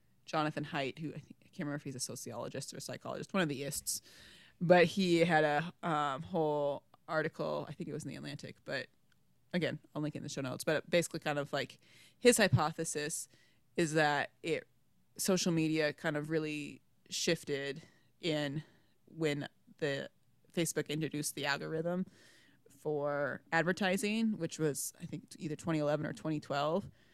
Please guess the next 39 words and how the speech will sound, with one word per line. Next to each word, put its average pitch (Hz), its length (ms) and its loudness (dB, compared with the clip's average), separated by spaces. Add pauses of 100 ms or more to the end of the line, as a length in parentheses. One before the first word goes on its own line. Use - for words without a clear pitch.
(320)
And 156 360 2
so, 151 440 2 (360)
like, 143 420 -2 (1400)
basically 160 280 2
once 147 280 0
it 147 140 -2
became, 139 480 -4
instead 147 280 -2
of 147 200 -4
being 147 180 -2
a 139 80 -2
chronological 143 760 -6
news 160 300 -2
feed, 156 320 -4
it 147 140 -6
went - 200 -10
to 139 340 -6 (720)
whatever 147 300 4
has 147 280 -2
the 147 80 -4
most 135 320 -4
engagement 139 560 -4
or 135 100 -2
likes 131 480 -4
or 127 520 0
was 147 180 -4
paid 160 600 -2
to 170 80 -6
be 170 560 -6 (240)
kind 165 120 -2
of 156 60 0
near 156 100 -2
the 156 80 -2
top. 139 220 0
That's - 260 -6
when 131 320 -6 (460)
the 175 80 0
tone 147 540 0
and 131 460 -6